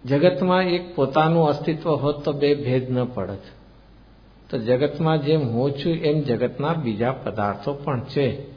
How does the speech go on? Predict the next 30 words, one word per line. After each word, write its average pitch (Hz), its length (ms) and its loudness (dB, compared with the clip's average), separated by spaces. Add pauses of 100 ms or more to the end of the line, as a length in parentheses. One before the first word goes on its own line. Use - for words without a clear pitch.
(400)
તો 185 60 0
એ 185 100 4
પદાર્થો 156 640 4
કેવા 165 440 2
છે? 107 260 -8 (1400)
એ - 60 -4
આશ્રય, 151 680 0
અવલંબન 135 680 2
લેવા 156 320 2
યોગ્ય 175 340 2
છે 190 220 0
કે 208 180 -2
જ્ઞાનના 135 600 2
જ્ઞેય 120 420 4
રૂપે 104 380 -2
છે? - 200 -12 (1400)
અને 165 200 2
ખરેખર 175 600 2
જ્ઞાનનું 156 720 2
જ્ઞેય 160 320 6 (220)
કોને 147 280 4
કહેવાય? 110 440 -2 (1080)
એ 135 120 0
હેય 120 300 4
કરવા 160 400 4
યોગ્ય 170 400 2
કે 196 140 0
ઉપાદેય 123 520 0
કરવા 98 400 -6
યોગ્ય? 95 360 -12